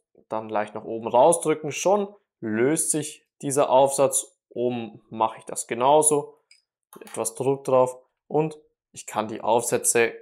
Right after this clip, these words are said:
ganz einfach per Hand rausgeben und jetzt halt dementsprechend die neuen Aufsätze reinbringen für die Ösen.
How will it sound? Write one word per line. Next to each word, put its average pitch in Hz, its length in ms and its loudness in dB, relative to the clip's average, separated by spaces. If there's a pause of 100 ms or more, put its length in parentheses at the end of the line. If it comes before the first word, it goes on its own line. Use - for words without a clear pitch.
ganz 117 300 2
einfach 120 320 -2
per 110 160 -8
Hand 107 180 -2
rausgeben 143 760 2 (640)
und 160 240 0
jetzt 131 240 4
halt 131 360 0
dementsprechend 127 840 -2 (240)
die 156 80 -6
neuen 165 300 4
Aufsätze 127 680 2
reinbringen 139 600 0
für 220 220 -8
die 156 120 -4
Ösen. 113 580 -2